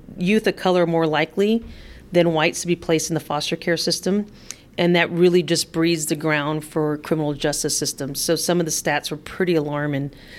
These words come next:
Seventy percent of inmates in California, for example, um, state prison are former foster care youth. Seventy percent of those students. So when you think about things like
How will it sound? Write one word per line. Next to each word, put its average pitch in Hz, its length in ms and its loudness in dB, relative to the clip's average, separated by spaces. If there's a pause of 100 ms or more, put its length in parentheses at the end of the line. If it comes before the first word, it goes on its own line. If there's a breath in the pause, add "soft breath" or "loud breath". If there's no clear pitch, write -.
(100)
Seventy 196 320 2
percent 180 680 -2
of 165 140 2
inmates 175 420 2
in 160 80 -2
California, 160 760 -2
for 147 200 -6
example, 143 560 -4 (800 loud breath)
um, 143 360 -2 (140 loud breath)
state 175 320 0
prison 170 420 2
are 151 140 0
former 160 580 -2 (100)
foster 151 520 -4
care 147 300 -6
youth. 139 320 -10
Seventy 196 480 0
percent 165 460 -2
of 151 100 -4
those 151 180 -2
students. - 400 -6 (240 loud breath)
So - 160 0
when 214 140 6
you 220 100 4
think 220 220 2
about 220 280 2
things 180 380 2
like 165 520 -2